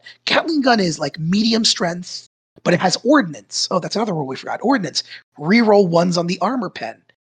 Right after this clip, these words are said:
So now I can select a certain body part that maybe I weakened a little bit and use the Gatling gun to just hammer that area.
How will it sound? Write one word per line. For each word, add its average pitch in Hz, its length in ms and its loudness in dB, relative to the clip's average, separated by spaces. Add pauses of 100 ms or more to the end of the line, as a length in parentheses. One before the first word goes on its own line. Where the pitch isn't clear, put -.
So 175 240 4
now 247 440 2
I 165 80 2
can 180 200 -2
select 180 600 -4
a 175 60 -4
certain 190 340 0
body 190 300 0
part 151 280 -6
that 139 120 -10
maybe 165 240 0
I 143 140 -2
weakened 190 440 -2
a 147 60 -4
little 135 220 -12
bit 151 260 -8 (360)
and 160 160 0
use 214 240 2
the 180 100 -4
Gatling 185 420 -2
gun 147 200 -2
to 143 60 -6
just 139 200 -4 (240)
hammer 202 420 -2
that 156 280 -4
area. 170 460 -6